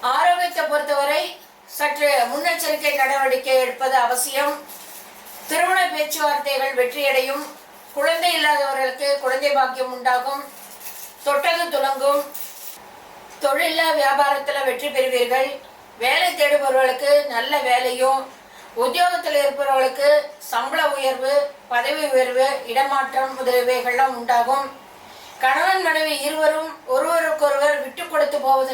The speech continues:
நல்லது. கடந்த மாதத்தில் இருந்து வந்த கஷ்டங்கள் அனைத்தும் தீர்ந்து இனிமையான காலமாக அமையும். புதன் பகவானோட அருளால பணவரவும் அதிகரித்து தொழில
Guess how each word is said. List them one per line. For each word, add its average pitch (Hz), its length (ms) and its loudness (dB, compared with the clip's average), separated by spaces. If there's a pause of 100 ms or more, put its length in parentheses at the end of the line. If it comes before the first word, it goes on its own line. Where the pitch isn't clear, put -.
நல்லது. 262 380 0 (880)
கடந்த 294 360 0
மாதத்தில் 349 520 -2
இருந்து 311 240 -4
வந்த 294 200 2 (240)
கஷ்டங்கள் 302 460 0
அனைத்தும் 285 420 -4
தீர்ந்து 269 380 -2 (460)
இனிமையான 320 440 0 (160)
காலமாக 262 480 2 (1160)
அமையும். 269 400 0 (880)
புதன் 294 340 2
பகவானோட 294 540 2 (100)
அருளால 277 400 2 (480)
பணவரவும் 302 720 0
அதிகரித்து 262 540 -4 (420)
தொழில 294 340 2